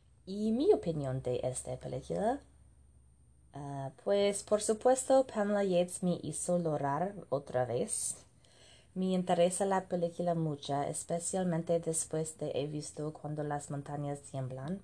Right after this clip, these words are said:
porque quise aprender más de la situación hoy en día. Pienso que es importante que la historia del pueblo era compartido con el mundo en forma documental.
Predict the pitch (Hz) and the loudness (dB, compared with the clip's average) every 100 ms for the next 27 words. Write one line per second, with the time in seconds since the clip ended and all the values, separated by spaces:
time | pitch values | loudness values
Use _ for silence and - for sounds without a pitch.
0 | - 156 156 151 147 - 180 180 180 160 | -8 -8 -4 -4 -4 -4 -6 -2 0 2
1 | 165 160 151 143 151 160 180 170 156 - | 0 -2 0 0 0 -2 -2 0 -2 -2
2 | 147 - 143 147 139 135 131 - 131 131 | -8 -6 -6 -6 -4 -2 -2 -2 -2 -2
3 | 131 76 - - - - - - - - | -4 -4 -4 -8 -20 -20 -20 -20 -20 -20
4 | _ - - - - 208 190 208 202 190 | _ -20 -20 -20 -6 -2 -2 -2 0 0
5 | 185 185 185 180 190 190 226 220 202 175 | 2 0 2 0 0 2 2 2 2 2
6 | 156 - 175 185 196 160 156 160 160 185 | 2 2 2 4 2 2 0 -2 2 2
7 | - 247 - 180 180 175 185 180 202 208 | 4 2 0 -4 -4 -4 -2 2 0 2
8 | 175 156 143 156 170 180 196 139 151 - | 0 2 0 2 2 4 4 4 -2 -4
9 | 156 147 135 143 156 131 - 73 64 214 | -4 -2 -4 -6 -6 -6 -4 -4 -4 -4